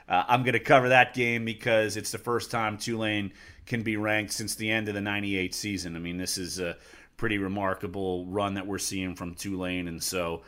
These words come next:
uh, we're gonna be covering some of that throughout the week and leading up to it because, I mean, that's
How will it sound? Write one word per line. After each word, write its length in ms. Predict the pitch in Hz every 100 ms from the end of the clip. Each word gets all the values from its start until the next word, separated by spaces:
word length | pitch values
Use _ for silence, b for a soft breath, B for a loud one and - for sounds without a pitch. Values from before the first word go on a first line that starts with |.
| b b b
uh, 240 | - 76 78
we're 220 | 92 104
gonna 160 | 101 98
be 800 | 95 95 95 90 92 90 90 - -
covering 480 | 127 107 104 101 92
some 300 | - 110 101
of 60 |
that 380 | 98 95 92 - -
throughout 360 | 98 95 95
the 80 | 92
week 340 | 113 151 151
and 120 | 110 107
leading 280 | 110 104
up 180 | 113 113
to 120 | - 120
it 160 | 113
because, 320 | 101 101 95
I 60 | 101
mean, 160 | 104 104
that's 400 | 95 - -